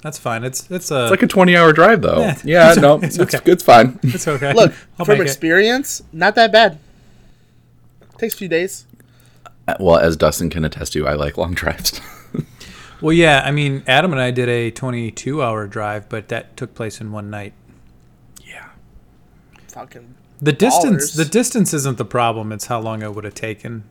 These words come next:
Speaker 1: to get back, at least for me. But
Speaker 2: Well,
Speaker 1: I
Speaker 2: you
Speaker 1: don't know,
Speaker 2: know.
Speaker 1: it wasn't so bad. I
Speaker 2: You're
Speaker 1: got to
Speaker 2: here.
Speaker 1: drive around a V W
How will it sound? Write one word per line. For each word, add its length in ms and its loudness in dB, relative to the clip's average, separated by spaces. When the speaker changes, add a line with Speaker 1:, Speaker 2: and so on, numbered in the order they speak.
Speaker 1:
to 140 -16
get 160 -14
back, 420 -12
at 100 -14
least 160 -16
for 140 -18
me. 220 -14
But 320 -16
Speaker 2:
Well, 120 -10
Speaker 1:
I 20 -2
Speaker 2:
you 40 0
Speaker 1:
don't 80 -2
know, 40 -2
Speaker 2:
know. 60 -4
Speaker 1:
it 20 -6
wasn't 200 -8
so 120 -12
bad. 360 -12
I 80 -10
Speaker 2:
You're 100 4
Speaker 1:
got 40 -6
to 60 2
Speaker 2:
here. 80 4
Speaker 1:
drive 160 4
around 220 0
a 80 2
V 180 -4
W 400 -2